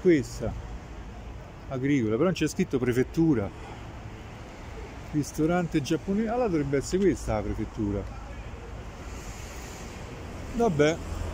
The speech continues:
Guardate là, bello. Oh, io sono arrivato. Questo è il palazzo.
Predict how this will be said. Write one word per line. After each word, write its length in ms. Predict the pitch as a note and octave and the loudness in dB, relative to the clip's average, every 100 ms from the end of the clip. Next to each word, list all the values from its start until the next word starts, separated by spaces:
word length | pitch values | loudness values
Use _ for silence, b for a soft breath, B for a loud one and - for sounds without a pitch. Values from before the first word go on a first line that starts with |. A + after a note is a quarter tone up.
| - - - - - - - C#3+ | -4 -6 -8 -8 -10 -10 -8 -6
Guardate 220 | C3 C3 | -4 0
là, 240 | C3+ D#3+ E3 - - - | 2 2 -2 -10 -10 -6
bello. 440 | B2 C3+ D3+ D#3 D#3 - - - - - - - - - - - - - - - - - - - - - - - - - - - - - - - - - | 0 2 4 2 0 -4 -14 -14 -14 -14 -16 -14 -14 -14 -14 -14 -14 -14 -14 -14 -14 -14 -14 -12 -12 -12 -12 -12 -12 -12 -10 -10 -10 -12 -12 -12 -10 0
Oh, 260 | D3 B2+ - - - - - - - - - - - | 2 2 0 -12 -14 -14 -14 -14 -14 -14 -14 -14 -2
io 160 | G#3 E3 | 4 4
sono 160 | C#3+ | 6
arrivato. 680 | B2 C3+ F#3 D#3 A2+ G2+ G2 - - - - - - - - - - | 4 6 6 6 4 2 -2 -6 -12 -12 -14 -14 -16 -16 -16 -8 -2
Questo 280 | E3 - | 0 2
è 20 | C#3 | 0
il 60 | |
palazzo. 840 | - D3+ F3 F#3+ C#3+ - - B2+ | 2 4 6 6 4 -2 -2 0